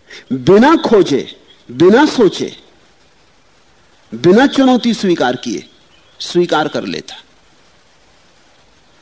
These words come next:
इस स्वीकार में भी आलस्य है। वो कहता है, "जी, मंदिरों में है, मस्जिदों में है, और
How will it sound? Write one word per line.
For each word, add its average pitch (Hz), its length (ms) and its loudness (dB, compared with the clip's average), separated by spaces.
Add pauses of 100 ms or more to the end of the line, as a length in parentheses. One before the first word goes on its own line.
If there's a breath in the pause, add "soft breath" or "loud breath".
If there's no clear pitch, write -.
इस 214 140 -2
स्वीकार 156 540 -2
में 139 220 0
भी 151 240 -6 (140)
आलस्य 95 460 -12
है। - 240 -20 (480)
वो 165 100 -4
कहता 156 260 -8
है, 139 240 -6
"जी, 175 200 -8
मंदिरों 143 420 -4
में 135 140 -4
है, 131 160 -8
मस्जिदों 123 480 -12
में 127 140 -6
है, 127 80 -20 (300 loud breath)
और 127 80 -8